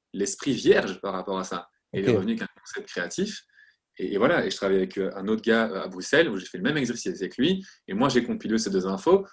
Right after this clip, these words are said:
Speaker 1: en sachant, moi, quelles sont les valeurs de marque, les missions, les brand values, et, hein, pour le restructurer dans une présentation qui, à la fois,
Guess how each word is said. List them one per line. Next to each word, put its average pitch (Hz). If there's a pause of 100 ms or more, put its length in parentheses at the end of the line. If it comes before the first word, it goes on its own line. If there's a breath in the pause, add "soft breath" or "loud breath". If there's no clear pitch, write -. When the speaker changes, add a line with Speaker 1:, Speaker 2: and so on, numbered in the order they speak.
(140 loud breath)
Speaker 1:
en 104
sachant, 107
moi, 147
quelles 120
sont 110
les 87
valeurs 87
de 90
marque, 120
les 92
missions, 92
les 90
brand 90
values, 90
et, 82
hein, 139 (480 loud breath)
pour 143
le 110
restructurer 107
dans 110
une 98
présentation 95
qui, 110 (220)
à 101
la 101
fois, 120